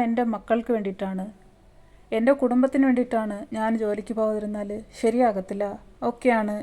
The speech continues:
ഞാനും ഒരു കെയർ ടേക്കറായിട്ട് വർക്ക് ചെയ്യാണ്. നമ്മൾ നമ്മളുടെ ജോലികൾ ചെയ്യുന്നതിനോടൊപ്പം തന്നെ നമ്മൾ നമ്മളെ സ്നേഹിക്കാനുള്ള സമയം കൂടെ കണ്ടെത്തണം. അതാരും വന്ന്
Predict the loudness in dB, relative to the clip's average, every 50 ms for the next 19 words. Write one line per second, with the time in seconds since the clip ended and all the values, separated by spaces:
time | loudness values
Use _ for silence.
0 | -8 -6 -6 -6 -4 -6 -6 -8 -10 -14 -20 -20 -20 -20 -12 -10 -10 -10 -6 -2
1 | 0 0 0 0 0 0 0 2 2 0 0 0 0 -2 -2 -2 -4 -8 -6 -4
2 | -4 -2 -2 -4 -6 -8 -10 -14 -20 -20 -20 -20 -20 -20 -20 -20 -14 -8 -4 0
3 | 2 4 4 6 6 6 6 6 4 4 4 4 4 4 4 4 4 4 4 4
4 | 2 -2 -2 0 2 2 2 4 4 4 4 4 4 2 0 2 2 2 2 2
5 | 0 -2 -4 -4 -4 -4 -2 -2 -2 0 0 -2 0 0 -2 -2 -2 0 2 4
6 | 4 4 2 2 4 6 6 6 6 6 4 2 2 0 0 0 -2 -2 -2 -2
7 | -2 -2 -2 -2 -4 -4 -6 -6 -4 -6 -6 -6 -8 -14 -20 -20 -20 -20 -20 -20
8 | -20 -20 -20 -20 -20 -20 -20 -20 -20 -20 -20 -20 -20 -20 -20 -20 _ -20 -20 -20
9 | -20 -20 -20 -20 -20 -20 -16 -4 -2 2 4 4 4 6 6 4 4 4 2 2
10 | 0 0 -4 -6